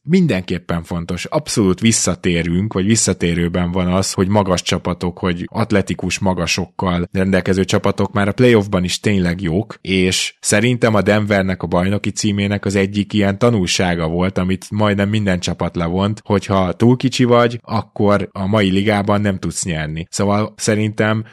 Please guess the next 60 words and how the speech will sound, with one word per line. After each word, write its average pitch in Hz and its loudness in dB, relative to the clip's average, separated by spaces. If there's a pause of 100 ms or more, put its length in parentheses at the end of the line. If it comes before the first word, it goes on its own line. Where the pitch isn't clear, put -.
(120)
az, 120 0
hogy 107 0
például 95 0
úgy, 120 0
hogy 98 0
van 107 2
egy 95 0
Derek 104 2
Lively-d, 82 -4
és - -4
amellé 110 2
is 87 -2
hajlandó 95 0
voltál 95 -2
egy 87 -2
firstöt 104 -2
odaadni 90 -2
Gaffordért, 95 -2
az - -4 (100)
annak 123 2
szól, 127 2
hogy 123 -2
azt 143 2
szeretnéd, 110 0
amit 110 0
én 113 2
már 113 0
korábban, 101 2
ugye 95 0
én 92 -2
nagyon 107 2
hamar 90 0
bemondtam 85 -2
ezt 87 -4
a 87 -2
Gafford 85 -4
cserét, 90 -2
talán 90 -2
még 90 -4
tavaly, 85 0
hogy 95 0
ez 92 -2
mennyire 95 0
jó 92 2
lenne 90 0
a 87 -2
Mavsnek, 104 -2
hogy 107 0
itt 117 -2
ugye 131 4
arról 95 2
van 98 -2
szó, 98 -2
hogy 101 -2
negyvennyolc 107 2
percig 101 -2
lesz 104 2
egy 101 0
rim 104 2
protector, 95 0